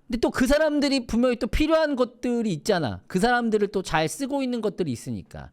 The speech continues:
치킨 공장 뭐 얘기도 나오지만 이 안에서. 그런 것들에 대한, 그러니까 여기는 누구 편을 드는 게 아니라 지금 벌어지고 있는 현상의 이면을 다 이렇게 담아냈어. 그걸 그냥 재밌는 이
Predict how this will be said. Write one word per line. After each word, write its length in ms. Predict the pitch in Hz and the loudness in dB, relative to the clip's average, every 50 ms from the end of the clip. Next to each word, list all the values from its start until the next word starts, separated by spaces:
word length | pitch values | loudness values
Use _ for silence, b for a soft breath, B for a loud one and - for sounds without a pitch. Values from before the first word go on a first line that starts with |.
| _ _ | _ _
치킨 260 | - 220 - - 233 | -12 -12 -10 -12 -8
공장 320 | 226 208 202 180 180 165 139 | -6 -6 -4 -2 -2 -2 0
뭐 80 | 127 117 | 0 -2
얘기도 320 | 113 107 113 104 - 104 | -2 -4 -4 -6 -6 -6
나오지만 500 | 95 98 98 104 107 104 - 92 90 87 | -4 -4 -4 -4 -4 -6 -6 -6 -6 -6
이 100 | 85 87 | -6 -8
안에서. 380 | 85 87 90 85 80 78 85 78 b b b b b | -8 -8 -8 -10 -12 -12 -14 -16 b b b b b
그런 200 | - 214 240 254 | 0 0 2 2
것들에 280 | 254 254 254 240 208 | 0 0 2 0 0
대한, 180 | 180 175 160 147 | 2 2 0 0
그러니까 220 | - - 180 127 B B B B B B | 0 0 0 0 B B B B B B
여기는 420 | 185 196 220 214 277 294 311 254 | 2 2 2 2 2 2 4 2
누구 140 | 170 214 233 220 | 2 0 0 -2
편을 320 | - - 359 392 403 359 | 0 0 2 2 2 0
드는 200 | 311 320 320 311 | 2 2 2 2
게 60 | 294 277 | 4 2
아니라 460 | 208 175 165 190 233 214 170 107 - - _ _ | 2 2 2 2 2 2 2 0 -4 -8 _ _
지금 220 | - - 233 269 233 | -2 0 2 2 2
벌어지고 640 | 180 190 208 240 269 269 220 220 247 220 233 233 226 | 2 2 4 4 2 0 0 -4 -4 -4 -2 -2 -2
있는 160 | 226 214 220 | 0 0 0
현상의 560 | 196 226 277 294 277 247 247 233 226 220 202 - | 2 2 2 2 2 2 0 2 2 0 0 0
이면을 640 | 170 151 165 190 233 269 339 339 339 330 330 311 269 | -2 -2 0 2 2 4 4 2 2 2 2 0 2
다 180 | - 196 180 175 | 2 2 2 2
이렇게 140 | 156 143 156 | 0 -2 -6
담아냈어. 880 | - - 131 131 151 147 131 98 90 - - - - 78 76 78 80 _ _ | -8 -6 -6 -2 -2 -2 -2 -4 -8 -12 -16 -18 -18 -18 -18 -18 -20 _ _
그걸 440 | - - 185 208 247 269 269 - B B B B | -6 0 2 4 4 4 2 -2 B B B B
그냥 360 | _ - 185 220 240 262 269 - | _ -6 -4 -2 -2 -2 -4 -4
재밌는 640 | - - 202 185 196 240 254 254 240 240 240 220 190 | -2 0 2 2 2 2 2 2 2 2 2 2 0
이 220 | 180 175 170 - | 0 -2 -4 -8